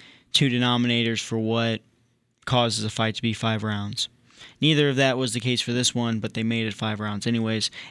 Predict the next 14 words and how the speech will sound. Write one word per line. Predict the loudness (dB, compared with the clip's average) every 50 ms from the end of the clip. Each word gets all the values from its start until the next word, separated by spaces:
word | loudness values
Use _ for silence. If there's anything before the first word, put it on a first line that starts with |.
| 0 2
and | 4 6 6
it | 4
was | 4 4 2 2
awesome. | 4 4 4 4 4 2 2 2 2 2 2 0 2 2
Leon | 4 4 4 4 4 4
Edwards | 4 2 2 2 0 0 0 0 0 0 -2 -2 -6 _ _ _ _ -20 -20 -8 -2
showed | 2 4 6 6 4 4
why | 4 4 4 4 4
he's | 4 2 2 2
on | 2 0 0 0
a | 0
nine-fight | 0 0 -2 -2 -2 -4 -4 -4 -2 -2
winning | -2 -2 -2 -2 -2
streak. | -2 -2 -2 -2 -4 -4 -6 -8 -12